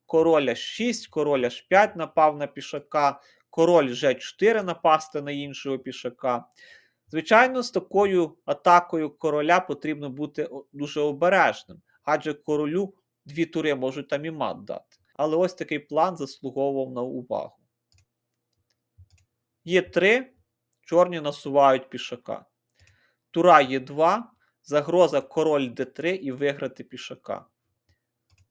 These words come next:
Тура Е сім, король Д три напали на пішака, тура Ф Е вісім захистили його. Хід білих. аш п'ять.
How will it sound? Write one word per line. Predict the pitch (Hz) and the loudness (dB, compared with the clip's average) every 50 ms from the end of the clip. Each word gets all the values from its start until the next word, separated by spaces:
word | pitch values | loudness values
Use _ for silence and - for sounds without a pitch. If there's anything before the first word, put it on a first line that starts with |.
| _ _ | _ _
Тура | - 156 160 156 139 127 | -4 2 4 6 6 4
Е | 123 120 123 127 | 4 2 -4 -6
сім, | - - - - - 208 233 262 254 | -8 -10 -14 -10 -8 -8 -8 -8 -8
король | - - - 156 147 147 147 143 135 120 | -12 -12 -6 -4 0 0 2 0 0 -2
Д | 117 135 135 | -4 -6 -6
три | 135 - 147 143 131 | -6 -4 -4 -4 -2
напали | 123 123 120 - - 143 135 131 123 120 120 | -2 -4 -6 -2 2 4 4 4 4 0 -4
на | 117 117 110 | -6 -10 -12
пішака, | - 123 117 - - 143 139 139 - 185 190 190 | -12 -14 -14 -12 -8 -10 -10 -8 -4 -2 -2 -2
тура | 190 - 143 139 139 135 - - | -2 -6 -6 -4 -4 -4 -2 -2
Ф | 131 135 135 - - | -2 -2 -4 -6 -10
Е | 123 120 120 | -12 -12 -10
вісім | 143 160 165 - - 160 151 - _ _ _ _ | -10 -12 -12 -12 -14 -14 -16 -16 _ _ _ _
захистили | - 117 123 135 131 135 - 131 - - - _ - 110 107 110 - - | -10 -4 -2 -2 -2 -4 -6 -14 -16 -16 -18 _ -12 -10 -10 -10 -14 -16
його. | - - - _ _ _ _ _ _ _ _ - 87 - _ _ _ _ _ _ - - - - _ | -18 -20 -20 _ _ _ _ _ _ _ _ -20 -20 -20 _ _ _ _ _ _ -20 -20 -20 -20 _
Хід | - - 233 208 156 | -6 -2 -2 -2 -2
білих. | 143 131 147 135 135 147 190 220 220 - _ _ _ _ _ _ _ _ _ _ _ _ _ _ _ - | -4 -4 -2 0 0 0 -2 -4 -6 -10 _ _ _ _ _ _ _ _ _ _ _ _ _ _ _ -2
аш | 180 185 185 - - | 0 0 0 -2 -6
п'ять. | - - 123 101 73 - _ _ _ _ | -8 -6 -6 -6 -6 -6 _ _ _ _